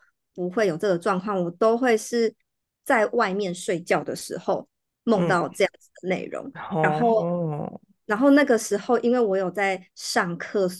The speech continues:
Speaker 1: 就是上芳疗的课，所以就是那个课的中间休息，
Speaker 2: 嗯。
Speaker 1: 我就会趴着睡觉，我都在这种时候梦到。
Speaker 2: 嗯。
Speaker 1: 然后所以第二次上课又隔了一个礼拜。
Speaker 2: <laughs> 嗯。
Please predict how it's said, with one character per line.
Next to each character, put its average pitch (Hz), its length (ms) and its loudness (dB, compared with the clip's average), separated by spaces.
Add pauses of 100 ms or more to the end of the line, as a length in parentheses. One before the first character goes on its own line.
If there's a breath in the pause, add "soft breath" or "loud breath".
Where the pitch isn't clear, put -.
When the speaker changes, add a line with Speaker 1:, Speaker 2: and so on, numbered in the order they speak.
Speaker 1:
就 214 100 -2
是 190 420 2 (180)
上 208 200 -4
芳 196 240 -2
疗 170 160 -2
的 165 140 -6
课， 175 340 0
所 202 180 0
以 190 80 2
就 185 120 -2
是 208 100 -2
那 196 100 0
个 165 220 0 (380)
课 208 160 4
的 175 120 2
中 196 300 0
间 196 240 2
休 196 220 0
息， 196 160 -4
Speaker 2:
嗯。 170 40 -2
Speaker 1:
我 165 60 -8
就 190 80 0
会 190 60 2
趴 175 240 -6
着 - 100 -14
睡 - 180 -4
觉， 170 160 -2
我 170 140 -2 (100)
都 196 160 4
在 196 140 2
这 190 100 -2
种 170 140 -2
时 - 160 -8
候 180 160 0
梦 180 300 0
到。 165 180 -2
Speaker 2:
嗯。 185 60 -8
Speaker 1:
然 - 540 -14
后 233 140 4
所 226 160 4
以 240 60 8
第 254 220 6
二 240 80 6
次 240 320 0
上 220 200 0
课 226 140 0
又 220 80 2
隔 202 240 0
了 254 100 10
一 262 60 12
个 277 140 8
礼 453 60 6 (120)
拜。 254 80 -2 (540)
Speaker 2:
<laughs> 294 800 -2
嗯。 208 200 0